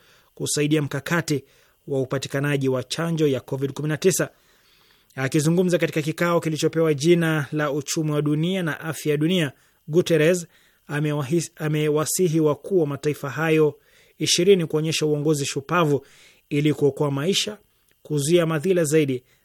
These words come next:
na kuwezesha dunia kujikwamua kikamilifu kutoka kwenye janga la covid kumi na tisa.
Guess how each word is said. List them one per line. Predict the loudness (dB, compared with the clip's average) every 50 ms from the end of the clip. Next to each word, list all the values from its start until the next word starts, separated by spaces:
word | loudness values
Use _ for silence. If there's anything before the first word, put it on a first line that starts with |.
| _ -12 -10
na | -8 -8 -6
kuwezesha | -2 -2 -2 0 0 -2 -2 -2 -2
dunia | -2 -2 -2 -2 -2 -2 -2 -4 -8 _ _ _ _ _ _ _
kujikwamua | -8 -4 -2 -2 -2 -2 -2 -2 -2 -2 -4 -4
kikamilifu | -6 -4 -2 0 2 2 4 4 2 2 0 -4 -6 -6 _ _ _ _ _ _
kutoka | -6 -6 -2 0 0 0 0 0
kwenye | -2 -2 -2 -2 -2
janga | 0 0 0 0 0 0 -2
la | -2 -2
covid | -4 -4 -4 -4 -4 -6 -6
kumi | -6 -8 -6
na | -6 -6
tisa. | -2 -2 -2 -2 -2 -6